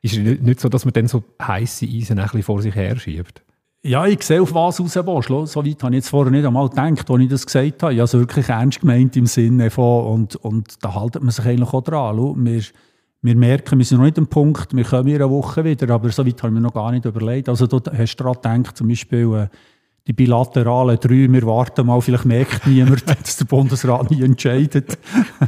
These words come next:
Speaker 1: Ja,
Speaker 2: Und
Speaker 1: also,
Speaker 2: es verläuft näher im Sand.
Speaker 1: Also beim Insta, beim Rahmenabkommen, habe ich schon ein bisschen den Eindruck gehabt. Und ich dachte, oh, ich glaube, das, das Traktandum wird von Sitzung zu Sitzung weitergereicht.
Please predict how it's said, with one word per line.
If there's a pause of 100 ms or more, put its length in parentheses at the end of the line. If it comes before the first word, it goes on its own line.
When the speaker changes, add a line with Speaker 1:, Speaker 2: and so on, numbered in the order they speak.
(460)
Speaker 1:
Ja,
Speaker 2:
Und
Speaker 1:
also,
Speaker 2:
es
verläuft
näher
im
Sand. (240)
Speaker 1:
Also
beim
Insta,
beim
Rahmenabkommen,
habe
ich
schon
ein
bisschen
den
Eindruck
gehabt.
Und
ich
dachte,
oh, (400)
ich
glaube, (100)
das,
das
Traktandum
wird
von
Sitzung
zu
Sitzung
weitergereicht.